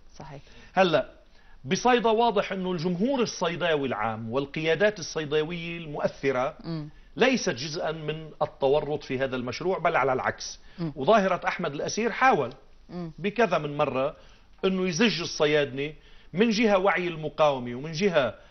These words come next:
Speaker 2: آه، وطنية أهل صيدا، حالتا دون أن تتورط. ما بيمنع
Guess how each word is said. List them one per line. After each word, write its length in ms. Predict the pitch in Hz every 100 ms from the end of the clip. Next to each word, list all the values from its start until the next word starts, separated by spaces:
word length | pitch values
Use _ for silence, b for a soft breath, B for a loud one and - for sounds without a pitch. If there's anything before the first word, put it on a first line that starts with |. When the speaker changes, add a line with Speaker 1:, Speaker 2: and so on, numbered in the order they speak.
| B B -
Speaker 2:
آه، 280 | 123 127 123
وطنية 680 | 131 160 190 180 240 220 208
أهل 220 | 175 147
صيدا، 520 | 139 156 147 147 165 170
حالتا 800 | - 202 202 190 185 214 220 208
دون 440 | 160 202 202 190 - 180
أن 200 | 170 151
تتورط. 580 | 139 127 123 110 113
ما 60 | 190
بيمنع 480 | 185 202 185 180